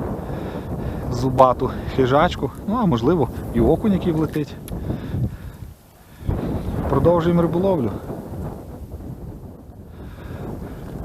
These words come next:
Зроблю в цьому місці ще декілька закидів і буду переходити на інше. Нехай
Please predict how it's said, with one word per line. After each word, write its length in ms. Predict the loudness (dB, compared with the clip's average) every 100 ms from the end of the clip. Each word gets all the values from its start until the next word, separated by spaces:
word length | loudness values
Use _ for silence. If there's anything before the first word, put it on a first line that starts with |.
| -2 -8 -4 -2 0 -2 -6 -8 -8 -10 -10 -12 -10 -10 -10 -10 -12 -12 -6
Зроблю 560 | 2 4 6 6 6 4 -6 -16 -16 -16 -16 -16 -14
в 40 |
цьому 300 | 4 6 6
місці 420 | 6 6 4 0 0 -4 -10 -12 -6
ще 240 | 2 4
декілька 420 | 4 4 2 2
закидів 500 | 4 4 4 4 2 0 -8 -12 -14 -14 -14 -14 -12 -8 0
і 80 | 4
буду 240 | 6 6
переходити 540 | 6 6 6 4 4
на 100 | 4
інше. 380 | 6 6 4 2 0 -2 0 0 -2 -2 -4 -4 -8 -4 -4 2
Нехай 480 | 4 6 6 6